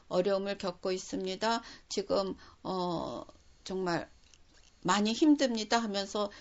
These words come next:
이렇게 얘기를 해왔었어요. 기도 부탁을 해왔는데,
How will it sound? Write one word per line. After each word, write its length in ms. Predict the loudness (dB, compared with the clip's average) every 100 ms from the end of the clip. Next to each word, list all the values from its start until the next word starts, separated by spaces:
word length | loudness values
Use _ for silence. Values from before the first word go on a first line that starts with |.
| -14
이렇게 520 | -6 -6 -2 -2 -2 -10 -20 -20 -20 -20 -20 -20 -20 -10
얘기를 680 | 10 10 10 6 0 -2 -2 -10 -12
해왔었어요. 1080 | 2 4 4 4 0 -4 -6 -6 -2 -2 -2
기도 280 | -2 0 0
부탁을 520 | -2 -6 -6 -6 -6
해왔는데, 800 | -4 -2 -2 -2 -4 -4 -4 -6